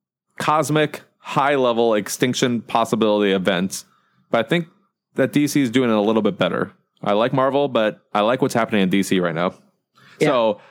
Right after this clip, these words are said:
Speaker 1: I, like I said, not following Avengers, but am sticking with Justice League. But that, that one would be a really easy one for me to drop because,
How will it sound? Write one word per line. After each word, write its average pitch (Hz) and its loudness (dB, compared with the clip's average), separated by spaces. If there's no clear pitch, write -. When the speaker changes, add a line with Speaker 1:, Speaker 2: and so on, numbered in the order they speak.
Speaker 1:
I, 110 2
like 110 0
I 104 0
said, 87 -2
not 107 -2
following 120 0
Avengers, 101 0
but 95 -2
am 104 -2
sticking 110 -2
with 95 0
Justice 98 -2
League. 101 0
But - -4
that, 120 -2
that 143 0
one 143 2
would 120 0
be 113 2
a 101 -2
really 113 0
easy 101 2
one 92 0
for - -12
me 90 0
to 87 0
drop 90 -2
because, 95 0